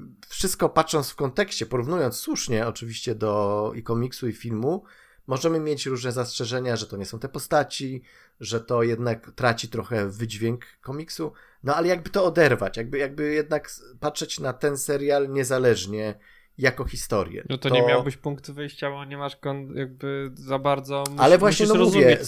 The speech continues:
Speaker 2: całą tę
Speaker 1: osoby,
Speaker 2: No.
Speaker 1: ale są osoby, które, które tego punktu wyjścia nie mają i rozumieją, o co chodzi.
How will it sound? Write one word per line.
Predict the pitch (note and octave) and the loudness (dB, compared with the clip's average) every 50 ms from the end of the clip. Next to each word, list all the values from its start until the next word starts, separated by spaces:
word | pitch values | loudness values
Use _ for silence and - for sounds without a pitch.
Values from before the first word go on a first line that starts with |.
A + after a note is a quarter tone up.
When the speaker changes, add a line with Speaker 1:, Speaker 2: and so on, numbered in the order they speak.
| - - | 2 4
Speaker 2:
całą | - - F3 | 4 4 4
tę | D3 | 2
Speaker 1:
osoby, | D#3+ D3+ - - D#3+ D3+ D3 D#3+ E3+ F#3+ B3 - - - - - - - | 2 2 4 6 4 6 6 6 4 4 4 0 -12 -20 -20 -18 -10 -6
Speaker 2:
No. | C#3 C#3 D#3 D#3+ | -4 -4 2 8
Speaker 1:
ale | C#3 E3+ G3+ A3+ | 8 10 10 8
są | A3+ - A3 A3+ | 6 4 2 2
osoby, | A3+ A3 - A3 A#3 A3+ | 2 0 -2 -2 -4 -4
które, | A3+ - - G#3+ G#3 G3 F#3+ E3+ | -8 -4 -4 -2 0 0 -2 -4
które | - - F#3+ F3+ | -4 -4 -4 -4
tego | F3 F#3 F3+ - F#3 | -4 -4 -6 -6 -6
punktu | - F#3+ F3+ E3+ - - E3+ | -6 -8 -10 -8 -8 -8 -6
wyjścia | E3+ F3 E3 - - F3+ | -6 -6 -8 -4 -6 -4
nie | E3 D#3+ | -4 -2
mają | D3 C#3 B2+ B2 C3+ D3+ E3+ | 0 2 2 2 2 0 -2
i | - - F#3 | -4 -6 -4
rozumieją, | F3+ F#3+ F#3+ A3 B3 D4 D#4+ C4+ G3+ D#3+ B2 G#2+ | -4 -4 -4 -4 -6 -2 2 2 4 4 4 2
o | G#2+ G2+ | 0 -4
co | F#2+ - G2+ | -4 -6 -10
chodzi. | - G2 F#2+ G2 - - - - | -8 -4 -6 -6 -6 -6 -12 -16